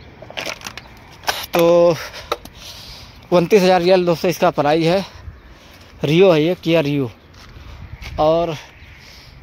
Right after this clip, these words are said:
इधर कौन सी गाड़ी नई आई है दोस्तों, और बहुत सी गाड़ियाँ पुरानी खड़ी है और बहुत तो, तो छः छः महीने से गाड़ियाँ खड़ी है दोस्तों। कंडीशन नहीं सही रहता गाड़ियों का तो खड़ी रह जाती है। बाकी इधर दोस्तों एक्सेंट दो हज़ार बीस मॉडल, दो लाख बानवे हज़ार किलोमीटर चली हुई है, Hyundai Accent।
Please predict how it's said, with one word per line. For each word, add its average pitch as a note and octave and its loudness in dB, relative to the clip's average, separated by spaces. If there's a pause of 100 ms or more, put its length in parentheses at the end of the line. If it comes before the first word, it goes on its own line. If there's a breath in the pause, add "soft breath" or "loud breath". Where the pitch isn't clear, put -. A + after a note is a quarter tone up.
(160)
इधर D#3 -8
कौन D#3 -6
सी D3+ -8
गाड़ी D3+ -2
नई D#3 -2
आई D3+ -2
है D3+ -4
दोस्तों, D3+ -4
और E3 -2
बहुत D#3+ -4
सी F3 -8
गाड़ियाँ D3+ -2
पुरानी D3 -6
खड़ी D3 -8
है D3 -4
और E3+ -2
बहुत E3 -2
तो, F#3+ -4
तो F#3 -2
छः D#3+ -2
छः F#3+ 0
महीने D3+ 0
से C#3 -2
गाड़ियाँ C3 -2
खड़ी B2+ -6
है B2+ -6
दोस्तों। B2+ -10 (1160 loud breath)
कंडीशन C#3+ -6
नहीं C#3 -4
सही C#3 -4
रहता C3 -4
गाड़ियों B2+ -6
का C3+ -6
तो C#3 -10
खड़ी B2+ -8
रह B2 -4
जाती B2 -8
है। B2+ -8
बाकी C3+ -6 (560 loud breath)
इधर E3+ 2
दोस्तों F#3 0 (1040 loud breath)
एक्सेंट F#3 -2
दो F3 0
हज़ार D#3+ 0
बीस D3+ -4
मॉडल, E3 -2
दो D#3+ 0
लाख D#3+ -2
बानवे D3 -2
हज़ार C#3 -4
किलोमीटर C#3 -6
चली B2+ -6
हुई A#2+ -6
है, A#2+ -6
Hyundai C#3 -4
Accent। B2+ -8